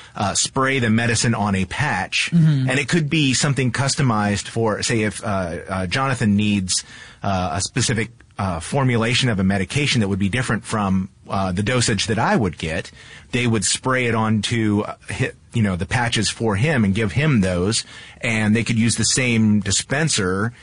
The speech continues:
Speaker 1: to spray the ones that they would give to me for a different formulation
Speaker 2: Yeah,
Speaker 1: of that medication.
Speaker 2: it'd be a different concentration of the various ingredients.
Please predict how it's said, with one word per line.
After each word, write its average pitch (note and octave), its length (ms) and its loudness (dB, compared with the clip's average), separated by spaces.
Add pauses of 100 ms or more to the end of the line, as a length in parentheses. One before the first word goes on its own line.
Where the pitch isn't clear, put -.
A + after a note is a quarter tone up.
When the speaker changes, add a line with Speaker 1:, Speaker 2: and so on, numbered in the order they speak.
(260)
Speaker 1:
to G#2+ 320 0
spray G#2+ 580 0
the A2 120 0
ones G#2 240 2
that G#2 60 -4
they G#2+ 100 -2
would G2+ 140 -2
give F#2+ 200 -2
to - 140 -2
me G#2 460 0
for G2+ 300 -2
a F#2 160 -2
different F#2+ 440 -4
formulation F#2+ 560 0
Speaker 2:
Yeah, D#3+ 60 4
Speaker 1:
of D3 60 2
that G2 80 0
medication. G2+ 520 0
Speaker 2:
it'd D3+ 80 -2
be D3 100 2
a D3 40 0
different D3+ 300 0
concentration C#3 600 0
of B2 120 -2
the B2 60 -2
various B2+ 340 0
ingredients. B2+ 640 2